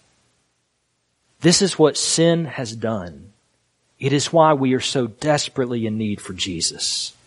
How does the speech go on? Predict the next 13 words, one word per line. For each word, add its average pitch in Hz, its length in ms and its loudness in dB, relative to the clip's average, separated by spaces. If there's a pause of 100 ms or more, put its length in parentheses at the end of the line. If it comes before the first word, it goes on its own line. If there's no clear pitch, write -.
(400)
It 147 100 2
is 147 160 -2
why 160 160 4
we 147 180 0
are 143 60 0
so 139 220 0
desperately 156 720 -2
in, 127 180 -6
in 127 300 -4
need 143 240 2
of 123 120 0
the 117 80 -6
gospel. 110 600 0